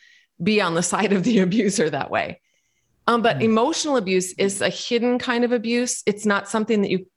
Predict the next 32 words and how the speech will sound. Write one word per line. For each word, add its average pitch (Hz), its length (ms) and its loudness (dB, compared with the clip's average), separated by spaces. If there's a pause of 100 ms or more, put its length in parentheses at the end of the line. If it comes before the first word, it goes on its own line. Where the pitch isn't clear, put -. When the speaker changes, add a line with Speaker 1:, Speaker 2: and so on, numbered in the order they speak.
(120)
Speaker 1:
can 202 180 0
see 185 400 0
on 208 100 0
the 233 120 2
outside. 247 640 -4 (580)
That's 233 300 -4
the 226 100 0
main 220 240 2
problem. 214 640 -2
It's 190 140 -2
very, 233 440 2
very 208 420 0
difficult 202 540 -4
to 190 80 -4
prove 175 500 0
what 175 200 0
emotional 170 480 -2
abuse 151 320 -4
is. - 400 -2 (500)
So 208 200 0
people 220 340 -2
who 214 120 0
have 185 140 2
never 185 360 0
experienced 196 1120 0
that 170 180 -2
kind 175 220 -2
of 175 140 -2
insidious 175 800 0
abuse 165 440 0
and 165 160 -2
control, 165 840 -2